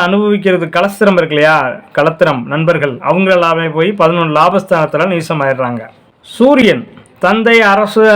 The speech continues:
அரசு குலம், இந்த மாதிரியான விஷயங்கள், உத்தியோகம், இது மாதிரி தொழில், இது எல்லாமே போய் பன்னிரெண்டுல நீசமாறாரு. இப்படி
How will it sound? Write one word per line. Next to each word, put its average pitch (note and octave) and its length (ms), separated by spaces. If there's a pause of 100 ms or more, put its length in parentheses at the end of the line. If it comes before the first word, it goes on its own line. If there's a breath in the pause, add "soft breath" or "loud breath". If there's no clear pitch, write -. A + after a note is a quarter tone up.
(220)
அரசு G3+ 280 (120)
குலம், F#3 280 (240)
இந்த F#3+ 180
மாதிரியான F#3 340 (360)
விஷயங்கள், F3 440 (300)
உத்தியோகம், E3+ 520 (220)
இது G3 160
மாதிரி F3 160
தொழில், F3+ 320 (240)
இது G#3 200
எல்லாமே G3+ 340 (100)
போய் F3+ 220 (360)
பன்னிரெண்டுல F3 540
நீசமாறாரு. B2+ 520 (520 loud breath)
இப்படி A3 220